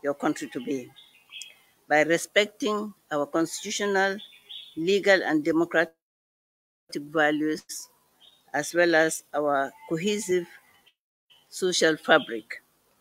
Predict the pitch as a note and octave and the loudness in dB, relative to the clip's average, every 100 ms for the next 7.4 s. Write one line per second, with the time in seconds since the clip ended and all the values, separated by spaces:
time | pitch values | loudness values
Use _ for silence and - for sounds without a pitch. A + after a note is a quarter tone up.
0 | _ _ _ _ _ _ _ _ _ _ | _ _ _ _ _ _ _ _ _ _
1 | _ C#3+ F#3 F#3 F#3 F3 E3 F3+ F3+ E3+ | _ 0 2 4 4 2 2 2 2 4
2 | E3+ E3 D#3+ - E3+ - - G3 E3 C#3+ | 2 2 0 -2 -8 -8 -6 0 0 0
3 | D3 _ _ _ - F3 E3+ D#3 D3+ - | -8 _ _ _ -4 0 2 2 0 0
4 | E3+ E3 D#3+ D#3 D#3 - D#3+ D#3 D#3 _ | 2 2 0 0 -2 -4 -2 -2 -4 _
5 | _ - - C3+ C3 C#4 G3+ - - - | _ -14 -8 -6 -2 2 2 2 -6 -14
6 | - - D#3+ D3+ D3+ F3+ F3 E3 E3 D#3 | -20 -6 -2 -2 0 0 2 0 0 0
7 | D#3+ D#3 D#3+ | 2 2 2